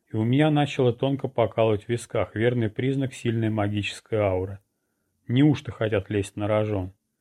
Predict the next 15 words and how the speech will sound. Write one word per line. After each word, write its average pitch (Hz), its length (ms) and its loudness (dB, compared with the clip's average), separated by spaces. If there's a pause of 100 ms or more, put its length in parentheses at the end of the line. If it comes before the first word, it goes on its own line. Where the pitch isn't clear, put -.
(520)
Дерек, 147 360 4
похоже, 139 460 0
не 139 160 -2
в 135 80 -2
восторге 110 540 0
от 98 100 -4
ситуации, - 640 -6 (420)
а 120 140 2
вот 131 160 4
Стайлу 160 400 2
явно 117 300 2
не 110 140 -2
терпится 110 520 -6
начать 101 380 -4
свару. 95 480 0